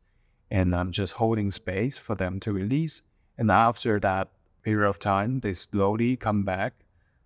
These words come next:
calming down, and then experience a, like, bliss. And they were able to connect with, with the universe, feeling everything is one, feeling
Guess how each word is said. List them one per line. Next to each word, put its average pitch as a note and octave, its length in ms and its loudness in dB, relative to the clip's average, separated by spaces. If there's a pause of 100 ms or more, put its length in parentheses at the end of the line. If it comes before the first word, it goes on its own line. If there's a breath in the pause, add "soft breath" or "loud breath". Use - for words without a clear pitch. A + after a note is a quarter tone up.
(460)
calming G#2 460 4
down, A2 580 0
and G2 340 -2
then G2 420 -2 (400)
experience G#2 800 2
a, F#2 280 0 (200)
like, G2+ 200 0 (380)
bliss. - 560 0 (520)
And G2 180 4
they G2 100 6
were F#2+ 180 2
able G#2 320 0
to - 120 -10
connect G2 440 -2
with, F#2 180 -12 (1120)
with A2 200 4
the A2+ 100 4
universe, G#2 1000 0 (100)
feeling G2+ 400 2
everything G2+ 520 -2
is F#2 220 -6
one, A2+ 580 2
feeling G2 720 0